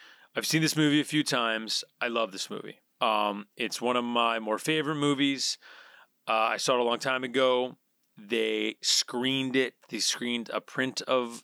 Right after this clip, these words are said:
Jerry. I think it was last year at the Metrograph in New York.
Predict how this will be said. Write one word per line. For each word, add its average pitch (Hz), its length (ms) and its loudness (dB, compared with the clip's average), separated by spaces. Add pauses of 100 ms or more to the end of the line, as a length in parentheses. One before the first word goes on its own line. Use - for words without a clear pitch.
Jerry. 117 460 0
I 107 80 -6
think 117 240 -10
it 110 100 -10
was 101 180 -6
last 110 500 -2
year 139 160 2
at 117 100 -2
the 104 80 -12
Metrograph 104 640 -4
in 104 80 -8
New 98 80 -6
York. 127 420 0